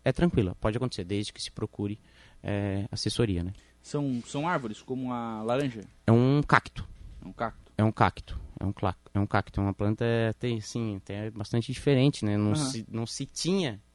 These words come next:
Speaker 1: plantas nesse, desse estilo produzindo aqui. É um cacto, ela produz uma espécie de guarda-chuva, né? Com tutor, com palanque. Ela é uma planta trepadeira. E aí, o, hoje o produtor trabalha como?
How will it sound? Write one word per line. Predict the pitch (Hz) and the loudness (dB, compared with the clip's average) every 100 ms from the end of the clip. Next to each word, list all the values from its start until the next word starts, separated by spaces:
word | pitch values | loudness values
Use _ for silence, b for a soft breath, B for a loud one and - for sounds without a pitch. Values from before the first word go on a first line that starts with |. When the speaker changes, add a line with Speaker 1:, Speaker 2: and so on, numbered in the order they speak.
| - | -6
Speaker 1:
plantas | 123 147 107 90 - - - | -4 -4 -6 -10 -12 -16 -12
nesse, | 87 95 - - 98 98 95 | -8 -8 -8 -4 0 0 2
desse | 101 120 120 | 4 4 0
estilo | - 113 117 | 0 0 2
produzindo | - 120 113 120 131 | 2 2 2 2 2
aqui. | - - b b b - | 0 -6 b b b 0
É | |
um | 98 | 2
cacto, | 110 113 127 - 107 | 6 6 6 4 4
ela | 101 98 - _ | 6 4 2 _
produz | 107 101 101 113 | 0 0 0 -2
uma | 107 | -2
espécie | 104 110 107 - | -4 -4 -6 -6
de | 101 | -8
guarda-chuva, | 104 104 113 - 131 143 127 | -4 -2 -4 -4 -6 -4 -6
né? | 123 127 | -6 -8
Com | - 98 | -10 -6
tutor, | 117 - 113 143 - _ - | -4 -2 0 0 -2 _ -10
com | 101 | -2
palanque. | 107 101 107 143 - - b b b | 2 2 2 0 -4 -18 b b b
Ela | 95 95 - - | -6 -6 -8 -16
é | - 98 92 | -6 -4 -2
uma | 101 98 | 0 0
planta | 104 98 | -2 -4
trepadeira. | - 98 113 113 127 165 - _ - - - - - - | -4 -2 0 0 -2 -4 -10 _ -20 -20 -20 -20 -14 -8
E | |
aí, | 123 123 127 113 - | -6 -4 -4 -6 -10
o, | 117 113 | -8 -2
hoje | 117 120 | 0 0
o | 123 | -2
produtor | 123 117 123 120 | -4 -2 -4 -4
trabalha | 117 117 117 | -2 -2 -4
como? | - 95 | -4 -8